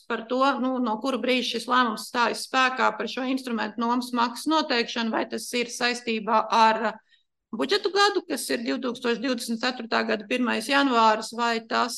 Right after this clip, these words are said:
ir, ā, jaunais mācību gads, kas ir divtūkstoš divdesmit ceturtā gada pirmais septembris. Bet tad šī atšķirīgā attieksme, nu, tā kā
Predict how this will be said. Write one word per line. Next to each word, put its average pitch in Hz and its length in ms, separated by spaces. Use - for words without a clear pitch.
ir, 220 180
ā, 208 240
jaunais 226 400
mācību 247 460
gads, 233 180
kas 226 160
ir 214 140
divtūkstoš 226 500
divdesmit 220 480
ceturtā 220 460
gada 208 160
pirmais 220 480
septembris. 294 720
Bet 254 220
tad 277 160
šī 240 320
atšķirīgā 233 680
attieksme, 240 640
nu, 240 100
tā 233 160
kā 220 140